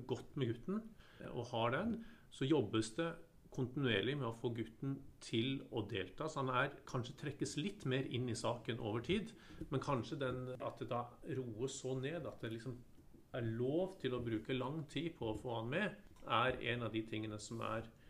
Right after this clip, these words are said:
som er viktig. Så på en måte så tenker jeg, ja, jeg, jeg er glad vi prøvde, jeg er glad vi prøver, og så er på en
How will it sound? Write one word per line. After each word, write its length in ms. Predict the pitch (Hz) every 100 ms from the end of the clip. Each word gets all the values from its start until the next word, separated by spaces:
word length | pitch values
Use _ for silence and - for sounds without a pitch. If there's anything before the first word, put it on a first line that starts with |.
| -
som 160 | - 123
er 60 | 110
viktig. 340 | - - 131 131
Så 100 | 139
på 160 | 160
en 100 | 165
måte 220 | 170 - 165
så 60 |
tenker 220 | 151 156
jeg, 100 | 156
ja, 160 | 160 214 240
jeg, 320 | 175 185 180 - - - -
jeg 160 | 151 160
er 60 |
glad 220 | 156 170 190
vi 100 | -
prøvde, 400 | 156 120 180 185 - -
jeg 140 | 151 147
er 40 |
glad 200 | 143 160
vi 80 | 147
prøver, 460 | - 151 107 156 160 - -
og 100 | 139 -
så 100 | 156
er 140 | 117
på 20 |
en 80 | -